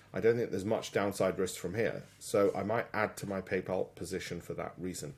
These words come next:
If you want to learn more about investing, and you'll have seen from what I've said to you,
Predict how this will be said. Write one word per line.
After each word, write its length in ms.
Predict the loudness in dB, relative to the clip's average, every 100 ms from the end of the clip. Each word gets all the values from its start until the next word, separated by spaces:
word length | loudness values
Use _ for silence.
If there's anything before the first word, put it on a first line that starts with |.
| -14
If 240 | -16 -10 4
you 60 |
want 120 | 8 10
to 60 |
learn 120 | 10
more 200 | 10 10
about 320 | 12 10 6 0 -4
investing, 640 | 2 4 4 4 2 2 0
and 260 | 2 2 2
you'll 140 | 2
have 140 | 2 4
seen 200 | 4 4
from 300 | 4 0 2
what 140 | 2
I've 120 | 2
said 200 | 0 -4 -2
to 100 |
you, 100 | -6